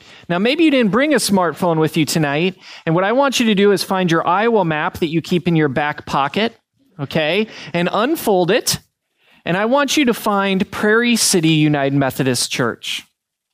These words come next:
on your map. Have you ever thought about how amazing it is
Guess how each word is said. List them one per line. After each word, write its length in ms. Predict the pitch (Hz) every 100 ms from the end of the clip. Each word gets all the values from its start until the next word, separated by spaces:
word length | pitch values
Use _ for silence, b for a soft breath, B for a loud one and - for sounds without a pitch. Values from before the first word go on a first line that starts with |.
| _ _ _ -
on 160 | 139
your 120 | 135
map. 400 | 131 123 104 -
Have 100 | - _ _ _ _ _ _ _ _ _ _ _ _ _ _ _ _ _ _ _ _ _ _
you 80 | 156
ever 140 | 185
thought 360 | 156 - 180 175
about 280 | 143 135 117
how 440 | 147 131 131 127
amazing 800 | 143 135 135 147 156 156 127 131
it 140 | 120 123
is 540 | 110 92 107 -